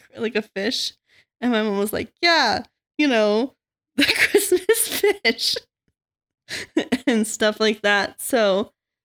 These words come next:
um, there's just, like, different out there Christmas cookies that we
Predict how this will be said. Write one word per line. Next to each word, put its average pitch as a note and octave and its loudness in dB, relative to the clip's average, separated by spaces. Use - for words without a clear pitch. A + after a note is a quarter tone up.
um, G#3 0
there's A#3 2
just, C4 -2
like, B3+ -2
different G3+ 0
out F#3+ -4
there - -2
Christmas - -4
cookies G#3 -6
that F#3+ -4
we G#3 -2